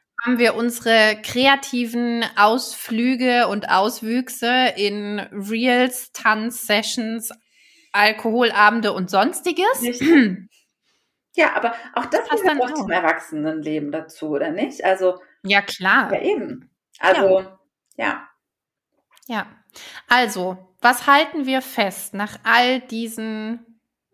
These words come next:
Speaker 1: Gedanken, die wir in nicht mal einer Stunde schon wieder hier ausgetauscht haben? Ich würde Peter Pan gerne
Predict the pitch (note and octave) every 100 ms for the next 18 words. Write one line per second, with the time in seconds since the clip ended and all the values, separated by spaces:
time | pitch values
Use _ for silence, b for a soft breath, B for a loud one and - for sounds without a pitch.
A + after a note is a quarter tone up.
0 | _ _ _ _ - G#3+ G3+ G3+ G#3+ G3
1 | F#3 F#3+ G3 G3+ G3 F#3+ F#3+ G#3 G#3+ B3
2 | D#4 F4 _ _ _ - A3 B3 C4+ B3
3 | A#3+ A#3+ - A3+ A3 G#3+ - G3 F#3+ F#3
4 | F#3 - F3+ - - - E3+ - - E3
5 | E3 F3 B B B B B B B C#4
6 | D4+ C#4 D4 C#4+ D4 D4 D#4+ - _ _
7 | _ _ _ _ _ _ - B3+ B3+ A3+
8 | - A3+ A3 F#3 G#3+ - F#3+ F#3+ F3+ F3
9 | F3+